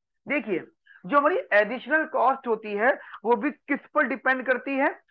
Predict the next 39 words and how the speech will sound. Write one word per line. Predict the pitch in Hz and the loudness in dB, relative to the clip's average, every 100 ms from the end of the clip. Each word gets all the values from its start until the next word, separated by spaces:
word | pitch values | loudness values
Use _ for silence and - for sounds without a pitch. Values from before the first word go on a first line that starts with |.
| - | -4
वो | 220 | -2
भी | 226 269 | 0 -4
depend | 262 233 233 220 | -6 -6 -4 -2
करती | 226 262 | -2 -2
है | 285 | -4
worker | 190 202 202 208 | 0 0 2 -2
की | 269 285 | -2 -4
wage | 185 208 208 | -4 -6 -4
पर। | - 160 - - _ | -6 -6 -8 -20 _
यहाँ | 185 196 | 4 4
पे | 208 | 4
जो | 240 302 | 0 0
mu | 214 190 240 302 | 0 -4 -2 0
मैंने | 262 247 | 0 -2
लिखा | 226 226 | -4 0
है, | 254 | 0
mu, | 220 208 220 320 _ _ _ _ | 0 -4 -6 -8 _ _ _ _
first | 226 214 254 | -4 -2 2
of | |
all, | 262 285 | 4 4
this | 220 277 202 | 2 -4 -4
mu | 202 226 269 | -6 -2 -2
is | - 208 | -2 -2
basically | 233 208 226 254 254 349 - _ _ _ _ _ _ _ _ _ _ _ _ _ 185 | -2 -2 -4 -2 -2 -2 -6 _ _ _ _ _ _ _ _ _ _ _ _ _ 4
markup। | 196 196 185 165 | 8 8 6 -4
Markup | 156 185 214 233 320 320 - | 0 6 6 6 2 0 -2
एक | 254 254 | -4 -2
तरह | 262 247 | -2 -2
का | - 277 | 0 0
rate | 202 180 254 196 | 0 0 -2 -2
होता | 190 180 190 | -6 -2 -2
है, | 220 302 _ _ _ _ _ 180 | -2 -4 _ _ _ _ _ -2
Markup | 190 202 202 262 - | 0 0 0 -4 -4
value, | 180 170 202 233 277 311 | -6 0 0 0 -2 -4
इसे | 240 240 | -6 -12
पूरी | 247 254 | -8 -6
markup | 247 214 208 262 | -2 0 0 -2
value | 175 175 190 233 | 2 2 2 0
बोलेंगे। | 226 254 262 262 294 | 0 0 0 0 -4